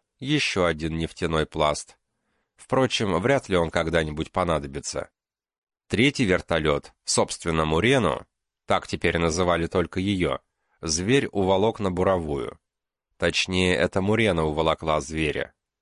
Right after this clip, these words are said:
Началось все с того, что с вышкой прервалась вдруг связь. Гот отправил своего заместителя выяснить, что случилось. Зверь улетел. Связь наладилась сама по себе.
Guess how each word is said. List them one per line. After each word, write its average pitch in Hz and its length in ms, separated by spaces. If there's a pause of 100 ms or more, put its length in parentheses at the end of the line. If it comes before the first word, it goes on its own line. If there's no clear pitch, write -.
(160)
Началось 120 480
все - 200
с - 80
того, 107 460
что 85 300
с - 100
вышкой 113 400
прервалась 90 540
вдруг 90 300
связь. 73 500 (500)
Гот 98 360
отправил 110 460
своего 90 380
заместителя 87 840
выяснить, 92 520
что - 200
случилось. 78 760 (560)
Зверь 131 400
улетел. 82 560 (420)
Связь 107 400
наладилась 98 540
сама 90 320
по - 100
себе. 80 460